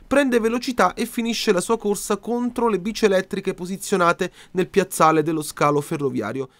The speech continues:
Ingenti danni ai velocipedi affidati quest'estate dal parco al comune per favorire la mobilità sostenibile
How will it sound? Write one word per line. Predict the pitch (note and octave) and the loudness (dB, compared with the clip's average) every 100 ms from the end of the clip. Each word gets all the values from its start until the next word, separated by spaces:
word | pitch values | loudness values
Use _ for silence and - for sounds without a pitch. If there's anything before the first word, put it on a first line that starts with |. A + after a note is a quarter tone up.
| _ _ _ - | _ _ _ -6
Ingenti | D3+ D3 G3+ G#3+ - F#3 | -2 4 4 4 0 2
danni | F#3+ F#3+ F#3 F3 | 4 4 4 0
ai | |
velocipedi | D#3+ E3+ F3 - A#3+ D3+ B2+ | 0 0 -2 0 0 0 -4
affidati | B2+ - C#3 D3 C#3 | -6 -6 -2 -2 -2
quest'estate | C#3 - C3+ E3 D#3 | -6 -6 -4 -2 0
dal | C#3 C#3 | 0 0
parco | D#3 D3+ - | 2 0 0
al | C#3+ | -6
comune | - C3+ D3+ D3 - | -4 -6 -2 -2 -4
per | C3+ | -8
favorire | - C3 C#3 D#3 | -8 -6 -4 -2
la | C3+ | -2
mobilità | C3+ B2+ C3 C3 D3+ | -4 -6 -8 -6 -6
sostenibile | - F#3 - G3 C#3+ D#3 E3 | -6 -6 -4 -4 -4 -6 -6